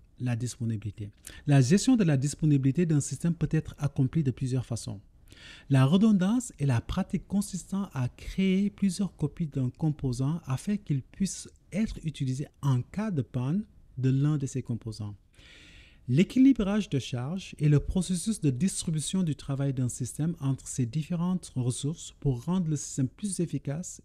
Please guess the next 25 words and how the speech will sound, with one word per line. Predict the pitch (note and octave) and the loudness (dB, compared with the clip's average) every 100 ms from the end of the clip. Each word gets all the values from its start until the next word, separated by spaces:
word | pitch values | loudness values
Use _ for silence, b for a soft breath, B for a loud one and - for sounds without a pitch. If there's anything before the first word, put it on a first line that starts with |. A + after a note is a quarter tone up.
| B D3 | B 2
et | D3+ | 6
moins | F#3 A3+ | 6 6
susceptible | - F#3+ G3 - - E3 E3+ | 4 0 0 -2 0 0 2
de | C3+ | -2
tomber | D3 C3 B2+ | 0 -2 -2
en | A2+ | -6
panne. | - G#2+ G2+ - - - | -6 -8 -10 -16 -18 -2
Les | C3 C#3 | 2 2
pannes | - G#3+ A#3+ | 2 4 4
peuvent | - F3+ D#3 | 4 -2 -2
être | D3+ D3+ A#2 | -4 -2 0
gérées | C3 B2 D3 - | 2 2 0 0
en | C3+ B2 | -2 -2
concevant | - A3 - D3 A#2+ B2+ C#3 | -2 -2 -2 -4 -4 -4 -2
des | A#2+ | -4
composants | - D#3 D3 C3 B2+ | -2 -2 0 0 0
capables | - F#3 G3+ G3+ C#3+ | -2 -6 -4 -4 -4
de | |
se | C3 | -4
rétablir | B2 B2+ D3 C3 B2 C#3+ - | -2 -2 -2 -2 -2 -4 -4
sans | D3 C3 - - | -4 -4 -6 -8
affecter | F3+ - - E3+ | -6 -6 -6 -2
l'ensemble | D3+ C3+ - C3 A#2 | -2 -2 -2 -4 -4
du | |
système. | A2 A#2 - B2 F3+ | -4 -8 -8 -6 -6